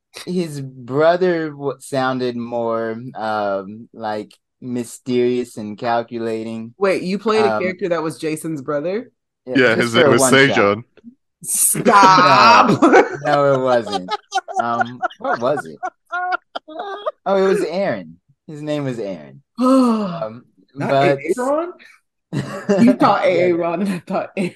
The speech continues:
Speaker 3: A A Ron, hell yeah.
Speaker 2: Nigger.
Speaker 1: I was trying to figure out how to, like, actually put that in the story too. Um,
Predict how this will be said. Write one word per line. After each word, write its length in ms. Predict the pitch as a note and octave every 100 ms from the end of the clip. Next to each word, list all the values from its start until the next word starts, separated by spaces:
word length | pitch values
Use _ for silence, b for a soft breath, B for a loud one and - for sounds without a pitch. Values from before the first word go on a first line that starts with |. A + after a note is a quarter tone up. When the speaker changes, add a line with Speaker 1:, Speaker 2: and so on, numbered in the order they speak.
| B3
Speaker 3:
A 460 | B3 A3 G4 -
A 340 | C4+ C4+ C4 C#4+
Ron, 300 | B3+ B3+ B3
hell 320 | A#3+ C#4+ C4+
yeah. 180 | B3 A#3
Speaker 2:
Nigger. 1040 | C4 C#4+ D4+ A#3 G#3+ G#3 G3+ G#3+ A3 D4 D#4 - _ _ _ _ _
Speaker 1:
I 120 | D3+
was 200 | E3+ E3+
trying 280 | G#3+ G#3+ G#3
to 60 | F#3+
figure 280 | F#3 E3
out 160 | D#3 D3
how 140 | D3+
to, 60 | D3+
like, 200 | C#3+ B2
actually 420 | A#2+ C3 C#3 C3+
put 180 | A2+ B2
that 180 | A#2+ A2+
in 100 | A2
the 100 | G2
story 420 | - B2 A#2 G#2
too. 500 | F#2+ B2 G#2+ G2+ B2 G2+
Um, 500 | A#2 A2+ A2+ A#2